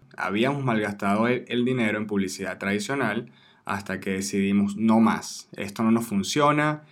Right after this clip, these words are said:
no hay forma, no hay método posible. Bueno, queremos contarte un poco de esta historia que nos pasó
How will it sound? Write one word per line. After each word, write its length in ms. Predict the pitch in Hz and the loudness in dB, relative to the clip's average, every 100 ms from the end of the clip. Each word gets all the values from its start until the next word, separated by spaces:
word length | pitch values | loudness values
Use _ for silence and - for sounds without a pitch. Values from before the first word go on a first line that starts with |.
| - _ - | -20 _ -4
no 160 | 98 101 | 2 4
hay 100 | 101 | 4
forma, 640 | 101 135 139 139 143 135 | 6 6 8 6 4 2
no 180 | 117 104 | 2 2
hay 120 | 104 | 2
método 480 | 107 113 113 117 113 | 4 4 4 0 0
posible. 480 | 98 - - - | -6 -6 -10 -10
Bueno, 240 | 92 87 - | -10 -12 -10
queremos 280 | 90 95 101 | -6 -4 -2
contarte 480 | 113 107 110 110 | 0 0 0 0
un 140 | 117 113 | -2 2
poco 400 | 120 117 135 135 | 0 2 0 0
de 120 | 107 | 0
esta 220 | 98 104 | -4 -6
historia 520 | 104 - 101 90 135 - _ | -8 -4 -2 -2 -4 -8 _
que 120 | - 113 | -4 -2
nos 140 | 123 | 0
pasó 520 | 156 156 113 110 135 | 0 0 2 0 -2